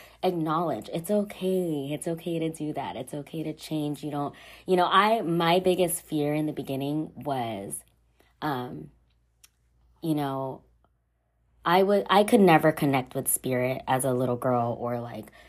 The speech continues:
through my high school years or even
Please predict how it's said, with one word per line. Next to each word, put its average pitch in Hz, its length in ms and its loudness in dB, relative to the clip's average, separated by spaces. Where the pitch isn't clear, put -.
through 143 600 0
my 135 500 -2
high 165 160 -2
school 160 260 -2
years 139 640 -2
or 123 140 -2
even 139 480 -2